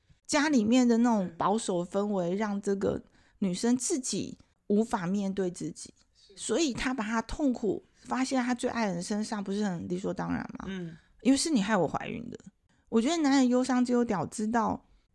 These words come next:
Speaker 1: 背后我完全不觉得男人女人要分化。
Speaker 2: 是一体的吗？
Speaker 1: 对，我们了，了解男人忧伤，我们看懂了男人，也看懂了自己，是我想要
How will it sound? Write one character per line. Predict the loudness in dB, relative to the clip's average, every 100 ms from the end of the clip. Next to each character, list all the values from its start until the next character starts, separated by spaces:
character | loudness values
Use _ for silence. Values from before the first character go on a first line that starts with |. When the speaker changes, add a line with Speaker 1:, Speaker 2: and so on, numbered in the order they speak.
| _
Speaker 1:
背 | 0 0
后 | 2
我 | 2 2
完 | 2 0
全 | 2 0
不 | 0
觉 | -2 -2 -2 0
得 | 0 0 0 -6 _ _
男 | -2 2 4
人 | 6 6
女 | 4 2
人 | 0 0 -2 -4 -6 -6
要 | -4 -4
分 | -2 -2 -2
化。 | -6 -8 -8 -12 _ _ _
Speaker 2:
是 | -14 -10
一 | -8
体 | -10 -16 -18
的 | -18
吗？ | -20 -20 _ _ _ -2
Speaker 1:
对， | 0
我 | 4
们 | 4
了， | 4 2 0
了 | 0
解 | 0 0
男 | 2 0
人 | 0
忧 | 0 -2
伤， | -4 -6 -4 -4 -4
我 |
们 | -6 -6
看 | -6 -6 -4
懂 | -6 -8
了 | -8 -12 -16 _ _ -20 _
男 | -8 -2
人， | 0 0
也 | -2
看 | -4 -4
懂 | -4 -4
了 |
自 | -6 -8
己， | -8 -8 -8
是 | -2
我 | 0 0
想 | -2 -4
要 | -4 -4